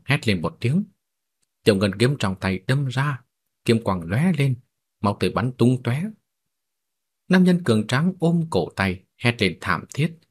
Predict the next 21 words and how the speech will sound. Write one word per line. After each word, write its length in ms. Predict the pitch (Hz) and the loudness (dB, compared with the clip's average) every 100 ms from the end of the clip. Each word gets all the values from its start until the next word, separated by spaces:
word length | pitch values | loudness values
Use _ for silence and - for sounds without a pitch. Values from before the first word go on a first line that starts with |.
| _ | _
lảo 200 | - 107 | -2 0
đảo 320 | 101 90 76 _ | 0 -4 -4 _
lùi 240 | 113 110 101 | 2 2 2
về 160 | 98 - | -2 -4
phía 120 | 147 | -6
sau. 240 | - 113 - _ _ _ _ _ _ _ - | -4 -6 -8 _ _ _ _ _ _ _ -4
Chỉ 180 | 110 90 | 0 0
là 100 | 90 | -2
một 220 | 82 - | -6 -6
chiêu, 300 | - 98 92 _ _ - | 0 0 -2 _ _ -4
hắn 180 | 120 | -2
đã 100 | 123 | 0
bị 200 | 120 98 - | 0 0 0
Thiên 200 | 120 131 | -2 0
Thiến 340 | 117 160 160 | -2 -2 0
đâm 160 | 156 135 | 0 0
một 180 | 92 | -2
kiếm 180 | - 151 | -2 0
vào 140 | 185 87 | 0 -2
cổ 240 | - 82 | -6 -6
tay. 180 | - 110 | -6 -10